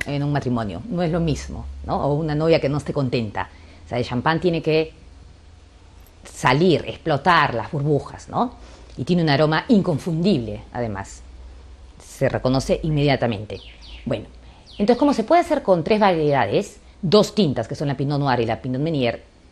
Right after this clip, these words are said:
y la blanca Chardonnay, hay tres tipos de champán. El Blanc de Blancs, que se elabora, blanco de blancos, que se elabora cien por ciento de Chardonnay, la uva blanca.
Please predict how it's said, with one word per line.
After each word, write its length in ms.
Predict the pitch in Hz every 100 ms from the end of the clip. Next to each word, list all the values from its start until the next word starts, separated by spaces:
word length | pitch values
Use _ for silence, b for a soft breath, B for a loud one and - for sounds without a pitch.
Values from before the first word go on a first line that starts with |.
| - -
y 160 | 185 151
la 100 | 127
blanca 380 | 165 139 101 82
Chardonnay, 680 | - 233 190 135 208 262 b b b b b
hay 160 | 190 185
tres 360 | 226 285 - -
tipos 520 | 185 - 160 - - - - - -
de 240 | 156 175
champán. 460 | - 170 139 101 104 - b b b
El 180 | 190 165
Blanc 300 | 190 262 269
de 80 | 220
Blancs, 580 | 151 131 240 - - - - - - -
que 80 | 156
se 80 | 156
elabora, 320 | 131 143 139
blanco 380 | 147 143 135 233
de 60 | 277
blancos, 480 | 277 131 - - - - - - -
que 80 | -
se 80 |
elabora 400 | 147 131 175 175
cien 320 | - - 285 254
por 140 | 226
ciento 400 | - 208 202 208
de 280 | 202 220 -
Chardonnay, 580 | - - 151 139 117 98 - - - - - - - - -
la 160 | 127 117
uva 160 | 123 101
blanca. 260 | 82 -